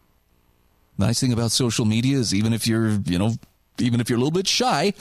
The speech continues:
you should still be able to do it. All right, one fun note here. Thought I would just pass this on, but it may be, uh, may be a little bit of a concern. There's a new crisis afoot. Scientists warn that within six months, humanity will run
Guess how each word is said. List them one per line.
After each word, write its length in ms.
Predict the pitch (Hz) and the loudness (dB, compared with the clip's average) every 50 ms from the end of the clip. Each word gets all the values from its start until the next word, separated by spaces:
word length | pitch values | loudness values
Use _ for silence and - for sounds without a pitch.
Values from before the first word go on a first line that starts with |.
| - - - - - - - - | -10 -18 -20 -20 -20 -20 -10 -6
you 100 | - 101 | -4 -2
should 200 | - - 135 131 | 0 0 0 0
still 200 | - - 117 104 | 0 0 0 0
be 160 | 95 113 110 | 0 0 0
able 140 | 110 107 113 | 0 0 0
to 80 | 113 107 | 0 0
do 220 | 104 110 92 71 | 0 -2 -2 -4
it. 160 | 65 - - - - - - - _ _ _ _ _ _ _ _ _ _ _ _ _ _ _ _ _ _ _ _ _ _ _ - - - - - - - - | -6 -10 -12 -14 -16 -18 -20 -20 _ _ _ _ _ _ _ _ _ _ _ _ _ _ _ _ _ _ _ _ _ _ _ -12 -12 -10 -10 -12 -8 -4 -2
All 80 | 113 | -2
right, 160 | 113 107 101 98 | 0 0 0 0
one 240 | 117 160 233 269 | 0 2 2 2
fun 380 | 226 - - - 214 202 190 180 | 0 0 0 0 2 2 2 2
note 240 | 165 151 160 - 123 | 2 2 0 0 0
here. 340 | - 131 117 127 156 156 - - _ - - | 0 0 2 0 0 -2 -4 -8 _ -8 -4
Thought 160 | - 120 123 | -2 0 0
I 40 | 127 | 0
would 120 | 123 110 | 2 2
just 160 | 113 110 - - | 0 0 0 0
pass 260 | 120 120 117 117 - | 0 0 0 0 0
this 220 | 123 117 107 - | 0 0 0 0
on, 200 | 117 110 113 117 | 0 2 2 0
but 140 | 110 104 98 | 0 0 -2
it 100 | 95 - | 0 0
may 200 | 113 107 110 117 | 0 0 0 0
be, 280 | 110 117 113 113 110 104 | 0 0 2 2 2 2
uh, 140 | 98 78 - - - - - - - - - - | 0 -2 -4 -6 -10 -14 -14 -14 -14 -16 -8 -4
may 140 | - 107 110 | -2 -2 0
be 100 | 110 135 | 0 0
a 20 | |
little 140 | 135 135 135 | 0 0 0
bit 140 | 131 143 135 | 0 0 0
of 60 | 131 | -2
a 40 | 131 | -2
concern. 400 | - 139 117 - - 123 123 160 | 0 0 0 0 0 0 2 2
There's 160 | 180 147 123 | 0 0 0
a 60 | 147 | 0
new 120 | 151 247 262 | 0 0 0
crisis 480 | - - 240 254 233 - 208 190 - | 0 0 0 0 0 0 0 0 0
afoot. 440 | 160 131 - 135 147 202 - - - - - - _ _ _ _ _ _ _ _ _ _ _ _ _ _ _ _ _ _ | -2 -2 0 -2 -2 -2 -2 -4 -6 -8 -12 -20 _ _ _ _ _ _ _ _ _ _ _ _ _ _ _ _ _ _
Scientists 600 | - - - 151 180 202 196 156 190 175 - - 127 | -2 0 0 0 0 0 0 0 0 0 -2 -2 0
warn 320 | 113 127 143 151 175 185 | 0 0 2 2 2 0
that 100 | 147 131 | 0 0
within 240 | 131 123 113 117 113 | 0 0 0 0 0
six 380 | - - - 214 226 - - | 0 0 0 0 0 0 0
months, 280 | 180 151 156 160 - - | 0 0 0 0 0 0
humanity 380 | 143 110 110 123 135 135 139 143 | 0 0 0 0 0 0 0 0
will 160 | 120 113 110 | 2 2 2
run 300 | 104 110 123 160 180 | 2 2 0 0 0